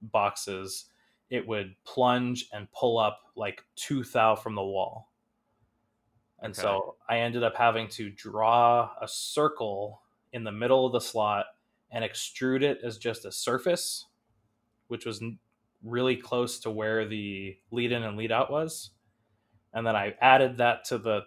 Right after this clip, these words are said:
Speaker 1: tool path, and it moved the lead in and lead out to avoid that. And now it leads in and leads out in the center of the slot.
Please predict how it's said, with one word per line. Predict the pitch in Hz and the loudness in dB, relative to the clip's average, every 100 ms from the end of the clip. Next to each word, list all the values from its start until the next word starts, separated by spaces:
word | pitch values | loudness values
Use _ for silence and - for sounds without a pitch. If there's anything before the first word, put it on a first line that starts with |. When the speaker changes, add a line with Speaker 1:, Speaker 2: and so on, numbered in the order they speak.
| _ _ - | _ _ -6
Speaker 1:
tool | - 147 | 2 2
path, | - 117 110 104 - _ | 4 4 4 2 -8 _
and | 117 113 | -4 -4
it | 107 - _ _ _ _ _ _ _ _ - | -4 -10 _ _ _ _ _ _ _ _ -14
moved | 120 139 139 135 123 123 | -4 2 4 4 -2 0
the | 123 | 2
lead | 113 120 120 | 4 2 2
in | 117 | 0
and | 110 | -2
lead | 110 113 | -2 4
out | 113 104 - | 4 4 2
to | 113 | -4
avoid | 110 104 110 110 92 | -4 -2 0 0 -2
that. | 92 101 - _ | -6 -8 -12 _
And | 104 | -12
now | 110 110 107 | -6 -4 -4
it | - | -8
leads | 113 113 107 | -8 -6 -6
in | 110 | -6
and | 104 | -6
leads | 107 101 | -8 -4
out | 104 | -4
in | 104 | -4
the | 104 | -8
center | 104 98 | -6 -6
of | 95 | -8
the | |
slot. | 95 - - | -12 -12 -12